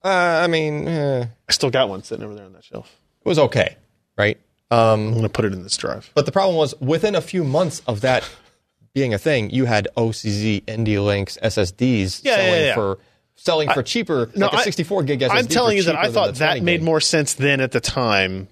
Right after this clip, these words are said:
Speaker 2: because
Speaker 1: Sure.
Speaker 2: S S Ds were expensive when it launched. This is like, I don't know. To me, this is very similar to the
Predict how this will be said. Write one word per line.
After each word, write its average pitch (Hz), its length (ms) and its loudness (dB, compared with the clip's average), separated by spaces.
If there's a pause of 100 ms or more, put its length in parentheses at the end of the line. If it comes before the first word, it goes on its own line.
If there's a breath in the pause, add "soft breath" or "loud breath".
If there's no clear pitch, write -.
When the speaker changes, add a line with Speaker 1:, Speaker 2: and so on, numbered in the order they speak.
(140)
Speaker 2:
because 113 380 0
Speaker 1:
Sure. 110 120 2
Speaker 2:
S 151 140 2
S 143 100 0
Ds 123 240 0
were 110 120 0
expensive 113 460 0
when 104 120 0
it 98 60 0
launched. 95 400 -2
This 175 280 0
is 151 140 0
like, 123 500 0 (380)
I 135 80 4
don't 123 80 -2
know. 107 180 4 (340 loud breath)
To 190 120 2
me, 214 200 2
this 190 200 0
is 165 140 0
very 170 180 2
similar 165 320 2
to 151 200 2
the 127 300 2